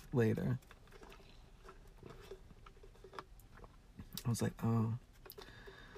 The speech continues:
all right." I, and the fact that he still, he still had me come over, this fucker still had me there. I just, the cat be playing. He plays, so I'll play.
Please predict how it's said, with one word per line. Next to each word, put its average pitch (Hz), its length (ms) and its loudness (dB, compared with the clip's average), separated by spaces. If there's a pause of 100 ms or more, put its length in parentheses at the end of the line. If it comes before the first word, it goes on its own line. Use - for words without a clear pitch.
(180)
all 160 100 6
right." 139 260 8 (1200)
I, 131 240 8 (100)
and 143 320 12
the 147 100 12
fact 170 420 10
that 160 220 12
he 156 280 10
still, 143 540 12 (220)
he 139 220 10
still 143 460 10
had 131 260 12
me 127 140 12
come 123 200 10
over, 110 600 8 (100)
this 123 260 4
fucker 101 480 4
still 127 440 6
had 113 320 12
me 101 120 8
there. 90 440 4 (2000)
I 120 240 12
just, 117 640 10
the 120 100 6
cat 113 340 8
be 123 140 6
playing. 151 640 12
He 131 100 12
plays, 143 600 10
so 127 140 12
I'll 139 140 12
play. 302 600 10